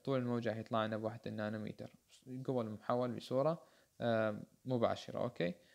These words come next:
فهو تطبيق مباشر، هون إحنا خلينا هذا ال one point six تسعين، المفروض إحنا نحفظه إنه هي الطاقة ما بين المستوى الثالث والثاني اللي هي ليزر هيليوم نيون،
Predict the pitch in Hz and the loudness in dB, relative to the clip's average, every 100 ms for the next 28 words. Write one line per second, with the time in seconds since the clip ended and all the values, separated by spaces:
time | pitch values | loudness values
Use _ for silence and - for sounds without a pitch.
0 | _ - 196 175 160 160 139 123 120 123 | _ 8 10 10 6 4 4 8 6 8
1 | 165 151 127 117 113 - 117 113 113 110 | 2 2 0 0 -2 2 2 2 2 2
2 | 110 107 110 110 110 107 - 104 107 117 | 2 2 0 0 -2 -2 -2 -4 -4 -8
3 | 113 - 110 113 110 107 110 117 117 123 | -8 -10 -12 -4 -4 -2 -4 -2 -4 -2
4 | 117 113 107 98 - 113 110 110 113 113 | -2 -2 -2 -2 0 2 0 -2 -2 0
5 | 110 - 120 110 113 110 107 117 104 107 | -2 2 4 4 0 0 0 2 0 -2
6 | - - - 120 117 117 113 - 117 107 | -14 -20 -6 -4 0 0 0 4 4 4
7 | - 113 - 113 110 110 110 110 110 110 | 0 -4 0 0 0 -2 -2 2 2 2
8 | 113 120 127 127 127 131 | 0 2 2 0 0 0